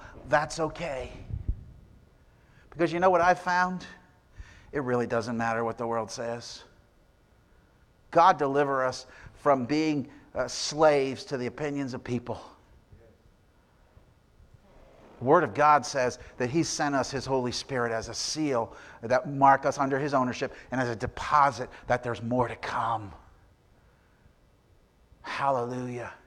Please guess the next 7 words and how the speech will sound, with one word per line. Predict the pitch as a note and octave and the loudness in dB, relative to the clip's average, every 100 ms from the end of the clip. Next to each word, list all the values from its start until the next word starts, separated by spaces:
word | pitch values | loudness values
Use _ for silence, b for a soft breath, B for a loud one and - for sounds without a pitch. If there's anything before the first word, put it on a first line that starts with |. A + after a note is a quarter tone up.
| _ _ b b b b b | _ _ b b b b b
Church, | F3+ F3 - | -2 -2 -2
don't | F3+ D#3+ C#3+ | -2 -2 -2
give | C#3 B2 | -6 -2
up. | B2+ - - B - | -2 -2 -6 B -2
Don't | E3 D3+ | 0 0
be | C#3+ | -2
discouraged. | C3 B2 - - C#3+ D3 C3 - - | -2 -6 -8 -4 -2 -2 -4 -8 -14